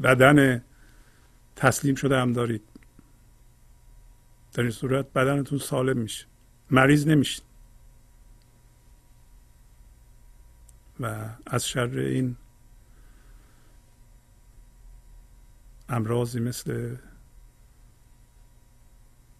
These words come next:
سرطان و این سکته‌های قلبی ناشی از استرس که این امراض فاسد کننده هستن، واقعاً بدن ما رو فاسد می‌کنه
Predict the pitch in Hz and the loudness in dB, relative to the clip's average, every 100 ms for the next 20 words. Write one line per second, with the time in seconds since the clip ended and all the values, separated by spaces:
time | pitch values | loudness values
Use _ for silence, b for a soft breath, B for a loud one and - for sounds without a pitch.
0 | - - - - - - - - - 110 | -20 -20 -20 -20 -20 -20 -16 -12 -8 -8
1 | 104 - 117 113 113 107 107 107 - _ | -8 -10 -10 -8 -10 -12 -14 -18 -20 _
2 | - - - - - 113 110 - b b | -20 -20 -20 -20 -14 -14 -14 -20 b b
3 | b b b b - - - - - - | b b b b -20 -20 -20 -20 -20 -20
4 | - - 117 - 113 110 113 110 107 113 | -18 -12 -10 -10 -8 -6 -6 -8 -8 -6
5 | 113 110 - 120 110 - - - 113 117 | -6 -8 -8 -8 -8 -10 -10 -6 -6 -6
6 | - - - _ _ - - - - - | -12 -20 -20 _ _ -20 -20 -20 -20 -20
7 | - - - - - - 120 117 117 107 | -20 -20 -20 -20 -20 -16 -12 -10 -8 -8
8 | 107 107 104 117 - - - 120 - 120 | -8 -10 -10 -14 -16 -8 -2 -2 -2 -6
9 | 113 101 101 104 - - 110 104 107 101 | -6 -4 -6 -10 -12 -10 -10 -10 -14 -18
10 | - 113 110 117 113 120 - 107 - 123 | -8 -4 -2 0 -2 -4 -6 -6 -6 -12
11 | - - | -16 -20